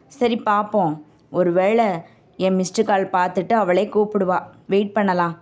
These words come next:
இல்லைன்னா கொஞ்ச நேரம் கழிச்சு கூட திரும்ப கூப்பிடலாம் என்று நினைத்து கொண்டாள் ஷில்பா. அவள் நினைத்து முடிப்பதற்குள் அவளுடைய அலைபேசி சத்தம் எழுப்பியது. மதுவந்தி தான் அழைத்திருந்தாள். வேகமாகவும் உற்சாகமாகவும்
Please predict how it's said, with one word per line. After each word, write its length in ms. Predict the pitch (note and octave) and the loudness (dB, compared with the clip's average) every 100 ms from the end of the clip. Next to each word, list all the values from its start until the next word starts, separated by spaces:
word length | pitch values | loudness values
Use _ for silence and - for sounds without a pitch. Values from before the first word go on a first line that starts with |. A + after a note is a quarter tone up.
| - _ - | -20 _ -8
இல்லைன்னா 460 | F#3+ F#3+ F3 F#3+ A3+ | -2 0 0 -2 0
கொஞ்ச 280 | F#3+ E3+ | -2 0
நேரம் 300 | E3+ F3 G#3+ | 0 0 0
கழிச்சு 360 | G3+ F3+ F3+ F3+ | 0 -2 -2 -4
கூட 180 | F#3 G#3 | -2 -2
திரும்ப 420 | G#3 F#3+ F#3+ F#3+ G3+ | 0 -2 -2 -2 -2
கூப்பிடலாம் 500 | G3 F#3 F3 E3+ D#3+ - _ _ | -2 0 0 0 -4 -16 _ _
என்று 300 | E3+ F#3 G#3+ | -4 0 2
நினைத்து 460 | G#3+ F3+ F#3+ F#3+ G3+ | 2 0 -2 -2 -2
கொண்டாள் 420 | F#3 F3 F3 G3+ - | -2 0 0 -2 -4
ஷில்பா. 320 | F#3 F#3 F#3 - - _ _ - - | -6 -4 -4 -6 -10 _ _ -20 -8
அவள் 260 | E3+ F#3+ | -2 0
நினைத்து 380 | G3+ F3 F#3 F3+ | 0 0 -2 0
முடிப்பதற்குள் 840 | G#3 F3 F#3 F#3+ F#3 F3+ F#3 A#3 A3+ - - - | 0 0 -2 0 0 0 0 0 0 -2 -18 -6
அவளுடைய 520 | F3+ G3 G#3 G#3+ A3+ | -2 2 2 4 2
அலைபேசி 640 | C3 F3 F#3+ F#3+ G3 G3 | 2 2 0 2 -2 0
சத்தம் 460 | A#3+ G#3 F3+ G#3+ A3+ | -2 -2 -2 0 2
எழுப்பியது. 640 | F#3 F#3 F#3 G3+ F#3 E3+ - - _ _ | 2 2 0 0 0 0 -4 -8 _ _
மதுவந்தி 500 | F3+ F3+ G3 G#3 E3+ | -4 0 2 4 2
தான் 260 | E3+ E3+ G#3+ | 2 2 0
அழைத்திருந்தாள். 800 | F#3+ F3+ F#3 G#3 F#3+ F3+ E3+ - - - - _ - | 2 0 0 0 0 0 -2 -4 -14 -20 -20 _ -4
வேகமாகவும் 840 | F3 F#3 G#3 G3 F3 F3 F#3 A3 | 0 2 2 0 0 0 2 2
உற்சாகமாகவும் 880 | F3 E3 G#3+ G#3 G3 F3+ F3 F3+ G#3 | 0 -2 -2 0 0 0 0 2 2